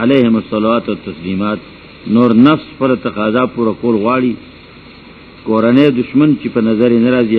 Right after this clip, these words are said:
هغه یې نی، یې نه، هغه کوشش ته دی کوي چې زما په خونه روان شولې. نو دو دشمنانو سره غټ غټ لګېدلي دي. نو د دې سره هر بنده ګناه کوي. «وخیر الخطائین التوابون.»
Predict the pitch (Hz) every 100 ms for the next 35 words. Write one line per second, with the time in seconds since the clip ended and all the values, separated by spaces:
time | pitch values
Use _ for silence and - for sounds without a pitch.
0 | 107 107 117 123 131 101 - - - 120
1 | 123 113 123 127 98 104 104 120 113 104
2 | 117 107 120 113 123 131 107 104 104 113
3 | - 95 104 104 98 101 104 101 101 92
4 | 90 - - - - 104 98 143 160 123
5 | 113 117 123 123 117 101 92 117 101 110
6 | 85 92 85 87 98 85 78 - - -
7 | - - - 98 92 117 151 151 135 120
8 | 131 120 110 104 107 92 101 110 - 92
9 | - - - - 104 104 151 147 120 117
10 | 110 107 107 117 113 101 - 92 90 85
11 | 82 101